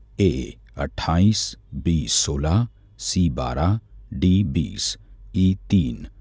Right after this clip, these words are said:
चार ए, बारह बटा बीस। बी, नौ बटा पन्द्रह। सी, अठारह बटा तीस।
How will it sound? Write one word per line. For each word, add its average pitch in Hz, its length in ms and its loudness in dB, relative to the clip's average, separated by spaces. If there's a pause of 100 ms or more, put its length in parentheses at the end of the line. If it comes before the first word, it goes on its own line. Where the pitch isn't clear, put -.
(840)
चार 85 500 4 (600)
ए, 101 360 0 (320)
बारह 82 300 2
बटा 64 260 -6
बीस। 82 500 0 (380)
बी, 92 420 4 (260)
नौ 90 200 4
बटा 64 240 -4
पन्द्रह। 85 600 2 (240)
सी, 101 520 2
अठारह 92 440 2
बटा - 280 -2
तीस। - 480 -4